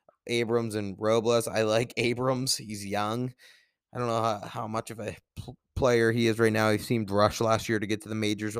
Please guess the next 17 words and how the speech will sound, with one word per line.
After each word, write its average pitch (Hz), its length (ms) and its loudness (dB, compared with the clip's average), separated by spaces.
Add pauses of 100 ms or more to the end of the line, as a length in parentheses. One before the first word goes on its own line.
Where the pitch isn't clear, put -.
obviously 101 400 -4
part 101 200 -4
of 95 60 -14
the - 60 -12
Soto 117 420 4
deal. 113 280 4 (760)
Um, 104 380 0 (100)
Keibert, 123 500 6
you 120 80 -8
gave 117 200 2
a 113 40 2
nice 110 260 0
little 110 220 0
extension. 110 460 -2
I 104 100 0
like 107 300 0
him. 110 460 0